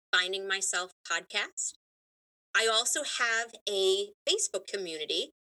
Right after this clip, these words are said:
that is linked to that to support the podcast. There, it's a supportive community. It is a place to get motivation, to get quotes. I put, uh, resources up at different times. It really is a great community to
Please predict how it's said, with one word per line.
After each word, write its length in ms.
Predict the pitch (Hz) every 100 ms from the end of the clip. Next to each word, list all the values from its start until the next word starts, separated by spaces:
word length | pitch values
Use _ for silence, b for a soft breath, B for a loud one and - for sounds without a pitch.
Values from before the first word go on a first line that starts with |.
| _ _ -
that 260 | 185 190
is 220 | 190 180
linked 420 | 180 175 208 202 -
to 120 | 196
that 220 | 160 -
to 100 | -
support 460 | - 190 - 196 -
the 80 | 220
podcast. 680 | - 208 202 226 240 - - _ _ _ -
There, 260 | 202 220 247
it's 220 | 190 190
a 80 | 165
supportive 680 | - - - 214 208 196 _
community. 640 | 190 190 202 208 220 220 220 _ _ -
It 160 | 196 190 185
is 300 | 180 180 -
a 60 | - -
place 260 | 202 190 -
to 140 | 190
get 340 | 190 185 175
motivation, 920 | 180 165 160 165 214 269 - 269 254 254 _ -
to 80 | 196
get 260 | 160 175 - _ -
quotes. 480 | 269 262 - - - _ _ -
I 100 | 180
put, 320 | 185 226 208 _ 180
uh, 140 | 175 170
resources 580 | 220 202 240 240 254
up 140 | 240 240
at 100 | 196
different 300 | 214 214 196
times. 720 | - 269 269 269 262 269 - - _ _ -
It 120 | 196
really 320 | 202 254 269
is 140 | 233 208
a 60 |
great 320 | 175 196 190
community 500 | - 190 185 185 180
to 60 | 170